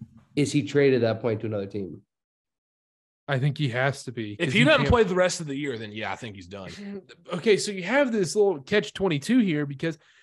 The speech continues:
Speaker 2: I'd almost rather keep him, eh, 'cause it seems like it's inevitable that the Jets are gonna trade for a Derek Carr, Jimmy G type quarterback.
Speaker 1: Yeah.
Speaker 2: Uh,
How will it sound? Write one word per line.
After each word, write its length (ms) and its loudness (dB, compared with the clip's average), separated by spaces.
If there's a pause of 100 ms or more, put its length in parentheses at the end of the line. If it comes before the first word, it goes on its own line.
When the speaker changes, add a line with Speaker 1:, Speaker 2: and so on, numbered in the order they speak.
(240)
Speaker 2:
I'd 200 4
almost 360 4
rather 340 4
keep 360 -10
him, 340 -2 (560)
eh, 120 -2
'cause 260 0
it 160 2
seems 340 -2
like 240 0
it's 180 -8
inevitable 580 -2
that 120 -4
the 80 -6
Jets 300 -2
are 20 -4
gonna 160 -4
trade 320 -2
for 140 -2
a 80 -2
Derek 380 -4
Carr, 560 -2 (380)
Jimmy 360 -4
G 420 -2
type 300 -6
quarterback. 640 -2 (720)
Speaker 1:
Yeah. 220 0 (200)
Speaker 2:
Uh, 140 -12